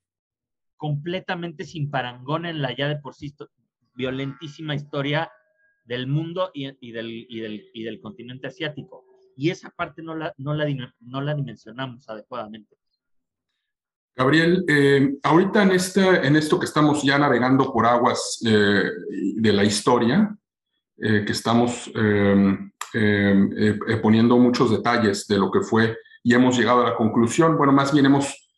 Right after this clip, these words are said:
Speaker 2: eh, insistido en que esta historia que estamos tratando hoy de ponerle contornos no inició el siete de diciembre,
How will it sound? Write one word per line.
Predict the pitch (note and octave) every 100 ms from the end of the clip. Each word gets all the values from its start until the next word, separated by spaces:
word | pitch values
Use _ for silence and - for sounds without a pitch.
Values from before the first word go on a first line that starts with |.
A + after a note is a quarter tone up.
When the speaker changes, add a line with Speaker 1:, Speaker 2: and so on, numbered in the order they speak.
| _ _ _
Speaker 2:
eh, | B2+ A#2+ A#2
insistido | C#3+ B2+ D3 - F#3 D#3 C3 -
en | B2 A#2+
que | C3 B2+
esta | E3 -
historia | E3 - D#3 C#3+ -
que | A#2
estamos | C3+ C3 B2+ -
tratando | A2 A2 B2 B2+ B2 A#2
hoy | A#2+ B2 A#2+
de | A2 G#2 F#2+ - -
ponerle | A2+ A#2+ A#2+
contornos | A#2+ G#2+ G#2 B2+ B2 B2
no | C#3+ D3
inició | B2+ A2 - A#2+ A#2+ - - _
el | A#2 A2+
siete | - C#3 B2 - A#2
de | G2
diciembre, | G2+ - A#2+ G#2+ G#2 A#2+